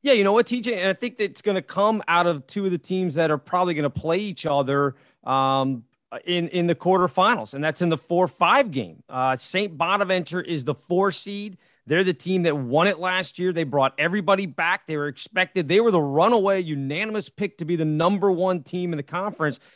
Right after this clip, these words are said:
Stumbled this year for whatever reason. Head coach Mark Schmidt at times just didn't look comfortable coaching these guys. It's almost like one of those things where it's like, maybe they stayed a little bit too long. You know, like, you just get tired. You've heard him for five years telling you the same stuff.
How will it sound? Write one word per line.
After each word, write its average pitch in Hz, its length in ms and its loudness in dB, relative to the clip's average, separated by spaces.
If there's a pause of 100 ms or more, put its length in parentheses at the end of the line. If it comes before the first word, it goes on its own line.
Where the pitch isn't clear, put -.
(180)
Stumbled 240 560 0
this 226 220 -4
year 214 160 0
for 196 200 -4
whatever 185 360 4
reason. 185 380 -4
Head 180 200 -6
coach 202 240 0
Mark 180 260 2
Schmidt 175 360 -6
at 156 140 -6
times 170 340 -4
just - 360 -6
didn't 214 240 0
look 214 200 -6
comfortable 180 540 -2
coaching 185 440 -4
these 156 200 -8
guys. 143 280 -4
It's 131 120 -16
almost 226 300 -4
like 214 120 -8
one 190 160 -2
of 180 40 0
those 170 120 -2
things 170 280 -6
where 170 80 -6
it's - 120 -10
like, 165 180 -4 (520)
maybe 190 440 0
they 180 160 2
stayed 160 520 0
a 156 60 4
little 147 360 2
bit 151 260 -4
too 143 300 -2
long. 117 480 2
You 107 80 -8
know, 127 80 0
like, 131 180 0 (140)
you 165 240 -20
just 180 200 -2
get 185 140 -4
tired. 156 460 2
You've 151 140 -4
heard 180 460 4
him 151 300 0 (280)
for 170 120 4
five 143 460 2
years 151 340 2
telling 156 220 0
you 151 80 0
the 147 80 -2
same 151 320 -6
stuff. 156 400 -4